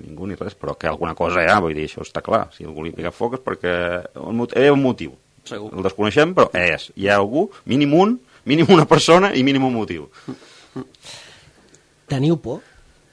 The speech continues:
Speaker 2: Sí. A veure, mm, tenim por, no. El que passa és que hem quedat, eh,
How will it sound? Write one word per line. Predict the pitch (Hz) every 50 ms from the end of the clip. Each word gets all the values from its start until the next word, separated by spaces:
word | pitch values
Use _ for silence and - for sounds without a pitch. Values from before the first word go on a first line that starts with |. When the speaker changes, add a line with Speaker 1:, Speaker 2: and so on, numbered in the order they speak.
| _ _
Speaker 2:
Sí. | - - - 123 - - _ _ _ _ _ _ _ _ _ _ _ _ _ _ _ _ _ _ _ _ _ _ _ _ _ - - - - - - - - - - - - - - - - _ _ _ _
A | - 139
veure, | 143 147 131 127 - - - -
mm, | 135 143 143 139 139 135 135 135 131 131 135 131 - - _ _ -
tenim | 156 156 165 165 175 165
por, | - - 190 196 180
no. | 143 123 117 - - -
El | 143 139 147 139
que | 139 131
passa | - 143 151 - - - 98 98
és | - -
que | - 170 165
hem | 165 156 -
quedat, | - 147 143 147 151 160 180 - - _ _ _ _ -
eh, | 143 147 147 147 143 143 143 143 143 143 143 143 135